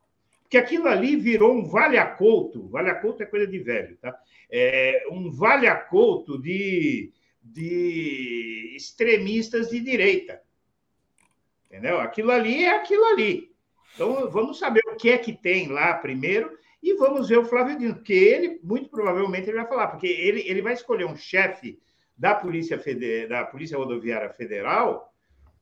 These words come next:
que deva ter alguma ascendência lá, precisa de ver o que o cara diz. Agora, em princípio, o fato dele ser já lavajatista, é, tudo bem, mas eu tenho certeza que algum não lavajatista ou anti-lavajatista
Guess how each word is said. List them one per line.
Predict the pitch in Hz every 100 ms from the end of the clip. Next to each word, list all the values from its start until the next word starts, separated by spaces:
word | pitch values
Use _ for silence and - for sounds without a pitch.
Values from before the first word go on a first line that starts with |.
| _ _
que | 220 196 208 269 349 247
deva | 240 262 370
ter | 330 214
alguma | 220 226 269
ascendência | 269 330 320 190 214 220 269
lá, | 196 214 190
precisa | 139 139 165 170
de | 156
ver | 147 143
o | 143
que | 160
o | 151
cara | 151 165 202
diz. | 165 196 226 - _ _ _ -
Agora, | 339 285 196 117 123
em | 202 320 -
princípio, | 240 180 - - 175 277 - 127 104 120
o |
fato | 147 - 220 233 185
dele | 170 160 135
ser | - 165 165
já | 139 135 117 -
lavajatista, | 147 139 127 117 117 123 - 214 233 - 101 - _ _ _ -
é, | 127 139
tudo | 135 202 220
bem, | 185
mas | 160 175 - -
eu | 190 208
tenho | 247 294
certeza | - 294 247 - 175 120 127
que | - 156 151
algum | 139 147 135 208 302 285 _ _
não | 139 175 190 247 285
lavajatista | 269 208 202 196 180 165 - 160 147 - 127
ou | 135 165
anti-lavajatista | 254 302 269 208 185 175 165 147 135 143 123 - 98